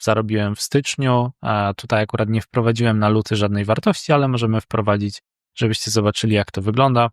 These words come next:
Powiedzmy, że miałem dwa tysiące złotych w lutym z, z szablonów, więc wtedy od razu tutaj na wykresie nam się to, to pojawia. No i dodatkowo, jeśli chodzi o przychód,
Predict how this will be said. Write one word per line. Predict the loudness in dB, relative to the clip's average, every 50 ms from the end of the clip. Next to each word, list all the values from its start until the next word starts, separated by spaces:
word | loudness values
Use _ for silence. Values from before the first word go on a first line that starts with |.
| _ _ _
Powiedzmy, | -4 -2 0 0 0 0 0 0 0
że | 2 2 2
miałem | 4 4 4 4 4 2 0 0 -2 -2 -4 -6
dwa | -6 -2 0 0 0
tysiące | 0 -2 -6 -6 -4 -4 -4 -4 -2 -2 -2 -2 -2 -4 -6 _ _ _ _ _ _ _ -6
złotych | -4 -2 0 2 2 2 2 2 0 -2 -2 -2
w | -2 -2 -2 0
lutym | 0 0 0 0 -2 -2 -2 0
z, | -2 -2 -2 0 0 0 0 0 -2
z | -2
szablonów, | 0 0 0 2 2 2 2 2 2 0 -2 -4 _ _ _ _ _ _ _
więc | -4 0 2 2 2 2 -2
wtedy | -6 -4 -2 -2 0 2 2 2
od | 4 4
razu | 2 2 2 0 -2 -4
tutaj | -6 -4 -2 0 0 2 2
na | 2 2 2
wykresie | 2 0 -2 -2 -2 -2 -2 -2 -4 -4
nam | -2 -2 -4
się | -4 -6 -8
to, | -4 0 0 0 2 0 -2 -6 _ _
to | -6 -6 -4
pojawia. | 0 2 2 4 4 4 4 4 2 2 0 _ _ _ _ _ _ 0
No | 2
i | 4 4
dodatkowo, | 4 2 2 0 -2 -2 -2 0
jeśli | -2 -2 -2 -2
chodzi | -2 0 0 0
o | -2 -2
przychód, | -4 -4 -2 -2 -2 0 0 -2 -2 -4